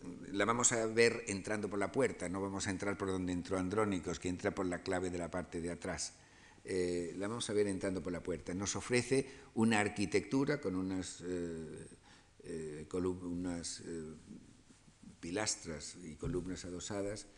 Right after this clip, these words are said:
eh, unos, un, un,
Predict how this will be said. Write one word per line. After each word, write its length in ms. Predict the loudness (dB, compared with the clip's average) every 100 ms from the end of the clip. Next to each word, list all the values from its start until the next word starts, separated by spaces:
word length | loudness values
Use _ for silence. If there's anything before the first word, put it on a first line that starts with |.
| -20 -20 -18 -2
eh, 540 | 2 4 2 0 -4
unos, 800 | 0 2 4 2 2 2 -2 -4 0
un, 500 | 0 2 -2 -4 -8 -16 -20 -20 -20 -20 -20 -20 -20 -10 -4
un, 560 | -2 -2 -6 -8 -10